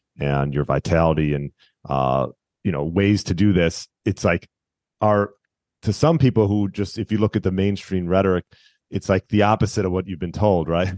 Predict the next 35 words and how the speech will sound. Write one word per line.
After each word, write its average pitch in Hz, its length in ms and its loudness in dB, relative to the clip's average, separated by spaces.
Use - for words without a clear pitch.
<laughs> 156 180 -4
You 107 60 -8
talk 104 240 -2
about 90 260 -2
sugar, 104 540 0
right? 95 260 0
Sugar's 107 380 0
been 92 240 0
linked 101 320 -2
to 90 80 -4
so 107 180 0
many 92 240 0
things, 101 540 -2
um, 78 500 0
just, - 340 -4
you 123 120 -4
know, 78 120 -2
disease 87 480 2
in 87 120 0
general. 85 560 0
Um, 80 320 -2
and 87 200 -2
then 92 140 0
when 87 80 -2
you 85 120 -2
hear 92 200 2
your 92 180 4
viewpoint, 92 440 0
viewpoint, 98 420 2
you 87 80 -4
can 101 100 0
understand 95 420 0
why 85 140 2
there's 80 220 -6
pushback 82 640 -2